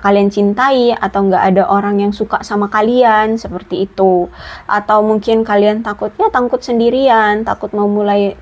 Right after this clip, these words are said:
dari awal lagi, kenalan dengan orang baru lagi seperti itu. Ya, kalau ketemu dengan orang,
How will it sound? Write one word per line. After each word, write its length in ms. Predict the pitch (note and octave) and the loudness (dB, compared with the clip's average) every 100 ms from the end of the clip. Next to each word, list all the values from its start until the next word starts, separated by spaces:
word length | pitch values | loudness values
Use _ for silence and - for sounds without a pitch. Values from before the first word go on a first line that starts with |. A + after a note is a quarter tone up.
| - - | -20 -2
dari 320 | G3 G3+ G3+ | 2 4 2
awal 320 | - G#3+ G#3 G#3 | 0 0 2 4
lagi, 400 | A3 A3+ A#3+ A3+ | 2 2 -2 -2
kenalan 400 | G3+ F#3+ G3 G3+ | -2 0 0 0
dengan 240 | G3+ G3 - | 0 -2 -2
orang 240 | G3 G3+ | -2 2
baru 320 | G3+ G3 G3+ | 2 2 0
lagi 480 | G#3+ G#3 G3+ A3 G#3+ | -4 -2 -2 -2 -4
seperti 560 | - F#3 F#3+ - - F3+ | -8 -14 -14 -14 -10 -10
itu. 160 | - G3 - - - | -12 -16 -18 -14 -2
Ya, 240 | A3 B3+ | 0 2
kalau 240 | B3+ A3 | 2 0
ketemu 400 | G#3+ A3+ A3+ A3+ G#3 | 0 -2 2 2 2
dengan 240 | G#3 G#3 G3+ | 0 0 -2
orang, 480 | G#3 G#3+ A3 G#3 G#3 | -2 -2 -4 -4 -6